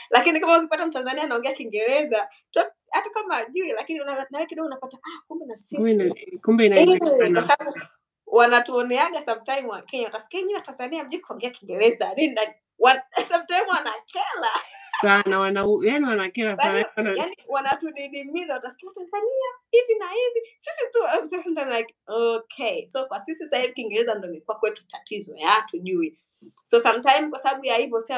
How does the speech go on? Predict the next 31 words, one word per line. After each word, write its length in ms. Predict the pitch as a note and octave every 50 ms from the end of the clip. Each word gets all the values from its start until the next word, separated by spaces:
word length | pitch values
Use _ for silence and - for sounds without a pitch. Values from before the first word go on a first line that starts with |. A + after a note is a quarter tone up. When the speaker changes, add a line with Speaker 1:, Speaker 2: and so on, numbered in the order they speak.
| A#3 A#3+ -
Speaker 1:
hata, 340 | B3 B3+ D#4 B3 B3+ - - - _ _ _ _
hata 220 | - B3+ - B3+
mimi 160 | B3 B3+ B3 A#3+
sometimes 300 | A#3 G#3+ G#3+ - A#3+ A3+
huwaga 200 | G#3+ G#3 - F#3
nakosaga 420 | F3 F3+ - - G3 F#3+ - G#3
ile 120 | G#3 G3
confidence 720 | G3 - - - A3 A3 G#3 G#3 G3+ F#3 F#3+ F#3 F#3 F3+ F3+
kama 220 | A3+ G#3 G3+ F#3+
ukienda. 520 | F#3 - - G3 G3+ G3+ G3+ G3+ F#3 F3+ F3+ - _ _ _
Utasikia 260 | - A#3 A3+ - C#4
tu, 220 | C4+ C4+ A#3 - _ _ _ _ _ _
"Wakenya 420 | A3 G#3+ G3+ G#3 - D#4 A4 A4+ F#4+
ndo 120 | D#4+ D4+
wanaongea 480 | A#3+ G#3+ F#3+ F#3 F#3 F3+ E3+ E3+ E3+ E3
vizuri." 640 | E3+ E3 D#3+ D#3+ E3+ F3+ E3+ E3 E3 E3 - - _ _ _ _ _ _ -
Ili 140 | A#3 B3 B3
nani, 360 | A#3+ G#3+ G3 F#3 - - - _ _ _ -
mtu 160 | G#3+ A3 A#3+
unakuwa, 320 | A3 F#3+ F#3 F#3 F#3 F3+ - -
mm, 80 | G3 F#3+ G3 G3 F#3
mm, 260 | - F#3+ F#3 F#3+ - F3+
mm, 280 | G3+ G3 F#3+ F#3+ F3+ G3 F#3+
mm, 160 | - E3+ F3
mm. 260 | F#3+ F#3+ F#3+ F#3+ F#3+ - - - - - -
Unapata 440 | F3 F#3 F#3 F#3 A3+ A3+ B3+ G#3+ A3
ile 180 | G#3+ G#3+ G#3 G#3
kigugumizi, 640 | - G#3 F3+ F#3 F#3 F3+ F#3 F#3 F#3 F3 F3 - -
but 180 | E3+ F3+ F3+ F3+ - - - - _ _
we 80 | F#3+ F#3
can 420 | F#3 - - G#3 G#3+ B3+ D4 E4+